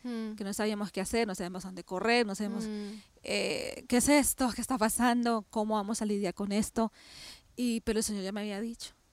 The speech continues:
Speaker 2: "Caerán mil a tu derecha y diez mil a tu izquierda. Y yo
Speaker 1: Hasta
Speaker 2: estaré
Speaker 1: aquí.
Speaker 2: contigo en la angustia. Yo estaré
Speaker 1: Amén.
Speaker 2: contigo". Así que me aferré a las palabras del Señor.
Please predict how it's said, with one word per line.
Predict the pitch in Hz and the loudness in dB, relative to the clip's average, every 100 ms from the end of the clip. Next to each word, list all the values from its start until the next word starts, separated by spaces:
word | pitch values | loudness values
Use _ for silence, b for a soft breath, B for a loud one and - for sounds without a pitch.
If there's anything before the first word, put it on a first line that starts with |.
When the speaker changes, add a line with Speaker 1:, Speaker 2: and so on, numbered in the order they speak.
| _ _ _ _ _ _ - - | _ _ _ _ _ _ -18 -10
Speaker 2:
"Caerán | - 175 175 190 | -4 -2 -4 -6
mil | 220 | -4
a | 233 | -2
tu | 285 | 2
derecha | 254 233 - 247 - | 4 2 0 -6 -6
y | 190 | -8
diez | 180 175 | -8 -10
mil | 180 | -10
a | 180 | -8
tu | 208 | -8
izquierda. | 196 - 156 180 - _ _ _ _ _ _ _ _ 196 | -10 -8 -10 -10 -18 _ _ _ _ _ _ _ _ -18
Y | 185 202 | -10 -4
yo | - | -4
Speaker 1:
Hasta | - | -2
Speaker 2:
estaré | 185 180 | -2 -4
Speaker 1:
aquí. | |
Speaker 2:
contigo | 175 175 - 165 135 - - | -4 -8 -6 -8 -8 -12 -16
en | - | -14
la | |
angustia. | - - - - - _ | -14 -14 -16 -16 -20 _
Yo | - 220 | -2 -2
estaré | 226 214 | 0 -2
Speaker 1:
Amén. | 208 | -2
Speaker 2:
contigo". | 202 185 - - - B B B B B B _ - | -4 -6 -10 -14 -18 B B B B B B _ -6
Así | 220 262 254 | -4 -2 0
que | 285 285 - | 0 0 -2
me | 214 240 | -2 -2
aferré | 233 208 - 214 226 262 311 | 0 -2 0 2 4 2 0
a | - | -2
las | 220 | 0
palabras | 202 190 196 220 | 2 2 2 2
del | 254 | 4
Señor. | - 214 202 202 247 | 4 2 -2 -2 -2